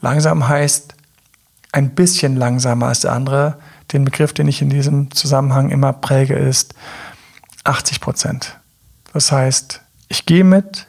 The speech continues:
ich sag nicht nein, ich sag nicht, interessiert doch keine Sau, was ich, äh, in zehn Jahren machen will oder wo ich wohnen will oder ob ich Kinder haben will,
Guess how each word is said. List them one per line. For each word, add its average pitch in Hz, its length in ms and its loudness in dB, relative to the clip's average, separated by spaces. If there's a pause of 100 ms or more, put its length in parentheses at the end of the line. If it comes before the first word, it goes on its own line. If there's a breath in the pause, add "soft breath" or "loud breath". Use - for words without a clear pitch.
ich - 120 -4
sag - 220 0
nicht 156 220 2
nein, 127 400 2
ich 131 100 -4
sag 123 200 0
nicht, 120 160 -2
interessiert - 380 -2
doch 127 100 0
keine 123 240 0
Sau, 123 300 2
was 127 180 -2
ich, 123 240 -6
äh, 131 220 -2
in 131 200 -2
zehn 127 240 0
Jahren 67 600 0
machen 139 320 -2
will 127 100 0
oder 127 180 0
wo 131 60 -2
ich - 100 -8
wohnen 143 240 0
will 143 100 0
oder 131 400 0
ob 139 100 -12
ich - 100 -20
Kinder 160 240 2
haben 123 180 2
will, 156 120 0